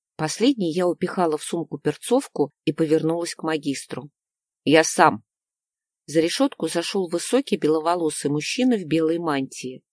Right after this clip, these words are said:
Весьма молодой и симпатичный, только взгляд, как особо опасная бритва, скользил по помещению. «Это у них тут архимаг какой-то такой, что ли?» «Леди», склонил он голову набок, разглядывая меня. «Здравствуйте»,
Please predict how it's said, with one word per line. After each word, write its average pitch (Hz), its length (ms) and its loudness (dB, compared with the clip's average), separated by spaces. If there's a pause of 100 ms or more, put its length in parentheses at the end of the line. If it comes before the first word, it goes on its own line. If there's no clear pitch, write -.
Весьма 392 320 2
молодой 185 480 4
и - 20 -4
симпатичный, 190 960 -2 (220)
только 202 280 4
взгляд, 233 380 4 (220)
как - 200 -4
особо 160 460 2
опасная 160 520 -2
бритва, 175 520 2
скользил 170 500 0
по 156 140 -4
помещению. 147 840 -4 (360)
«Это 202 200 4
у 202 40 4
них 208 220 4
тут - 220 -2
архимаг 226 480 2
какой-то 156 560 0
такой, 156 380 -2
что 147 320 -2
ли?» 127 260 -8 (560)
«Леди», 143 600 2 (380)
склонил 180 420 2
он 147 140 0
голову 151 380 0
набок, 220 400 -2
разглядывая 156 640 -2
меня. 151 420 -6 (580)
«Здравствуйте», 233 800 2